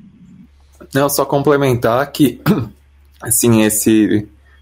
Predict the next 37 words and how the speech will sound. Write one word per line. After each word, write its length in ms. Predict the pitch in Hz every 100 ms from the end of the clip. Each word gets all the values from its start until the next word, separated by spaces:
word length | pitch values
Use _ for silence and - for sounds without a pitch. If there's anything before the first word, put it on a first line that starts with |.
| -
principalmente 540 | 147 151 180 180 180
o 20 |
jogo 240 | 147 147 156
da 180 | 151 120
Inter, 440 | 117 110 104 104
né? 180 | 107 113
O, 380 | 104 101 104 104
o 60 |
do 160 | 104 107
Milan 400 | 107 117 113 107
um 180 | 104 104
pouco 340 | 104 113 -
menos 300 | 101 107 107
pela 220 | - 107
maneira 340 | 101 101 101 101
como 260 | - 101
se 200 | 101 -
desenhou 440 | 104 101 104 101 104
a 60 |
partida, 640 | 104 104 - - 113 123 - _ _ _ _ _
é, 400 | 107 104 107 104
mas, 800 | 104 104 107 104 104 - - -
é, 400 | 104 104 101 - _ _ -
ressalta 440 | 107 - 117 120
um 80 | 123
pouco 340 | 117 117 -
algo 240 | 117 117 123
que 120 | -
a 60 | 120
gente 840 | 120 123 - 123 117 104 101 101
já 120 | 107
tinha 240 | - 113 113
falado 720 | 113 110 110 107 101 98 98
no 360 | 101 104 107 113
período 460 | - 110 110 110 107
do 120 | 104
sorteio, 680 | - 104 - 107 110 139